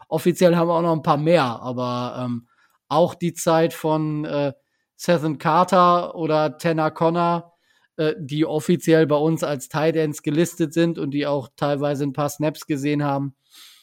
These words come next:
ist, glaub ich, bei uns begrenzt. Wir werden uns da über Smythe und, oder Smythe und Long, äh, darüber hinaus sicherlich auch noch mal, äh,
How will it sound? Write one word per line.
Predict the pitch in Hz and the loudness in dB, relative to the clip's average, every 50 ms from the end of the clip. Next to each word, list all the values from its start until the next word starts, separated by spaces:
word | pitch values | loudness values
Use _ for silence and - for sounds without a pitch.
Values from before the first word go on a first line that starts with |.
| _ _ _ - _ _ _ _ _ _ _ _ | _ _ _ -20 _ _ _ _ _ _ _ _
ist, | - 196 185 - - - - | 0 0 0 0 -4 -10 -2
glaub | 151 156 156 165 160 165 | 2 4 6 6 6 4
ich, | 156 - - | -2 -2 -2
bei | 151 147 | -4 -2
uns | 117 170 160 160 156 143 - - - _ _ _ - | -2 -2 -2 -2 -2 -6 -8 -16 -20 _ _ _ -12
begrenzt. | 135 147 151 135 127 135 156 175 185 202 185 - - _ _ _ _ _ _ _ - | -6 -4 -4 -4 -2 0 0 2 2 0 -2 -4 -10 _ _ _ _ _ _ _ -6
Wir | 135 151 127 | -4 -4 0
werden | 147 160 170 175 175 180 | 2 2 2 2 0 -2
uns | 170 165 151 - - | -6 -6 -6 -2 0
da | 175 165 165 165 160 160 - _ _ _ _ _ _ _ _ _ _ - | 2 4 4 4 2 0 -6 _ _ _ _ _ _ _ _ _ _ -4
über | 190 202 185 175 202 185 185 185 185 185 - - _ _ | -2 -2 2 6 6 6 6 6 4 2 -4 -16 _ _
Smythe | - - - 165 156 156 160 165 175 180 175 - - - - - _ _ | -14 -10 -6 -2 0 2 2 2 2 0 -2 -4 -12 -20 -20 -20 _ _
und, | - 160 165 156 160 156 147 - | -14 -8 -6 -4 -4 -4 -6 -6
oder | - 139 135 127 | -6 -6 -6 -4
Smythe | - 156 156 170 180 - 175 175 175 175 | -2 2 4 4 4 4 4 2 2 2
und | 151 151 147 139 | 2 0 0 2
Long, | 147 156 165 175 180 180 185 185 190 185 | 6 6 6 6 6 4 2 0 -4 -4
äh, | 175 165 156 156 156 147 151 _ _ _ _ _ _ _ _ _ _ _ _ _ _ | -2 0 2 2 0 0 -4 _ _ _ _ _ _ _ _ _ _ _ _ _ _
darüber | - 147 160 151 151 170 156 160 156 | -4 0 0 2 2 4 4 4 4
hinaus | 156 156 151 156 156 165 170 170 - - _ _ _ _ _ - | 4 2 2 4 6 6 6 4 2 -6 _ _ _ _ _ -14
sicherlich | 139 131 180 202 - 202 190 180 180 185 - - | -4 0 0 0 2 2 2 4 2 0 0 -2
auch | - 175 175 139 | 0 0 0 2
noch | 156 165 160 - | 2 -2 -2 -2
mal, | - 156 156 156 156 156 156 156 160 - 156 147 151 147 147 139 | 0 0 2 4 4 4 2 0 -2 -4 -4 -4 -4 -4 -4 -6
äh, | - | -10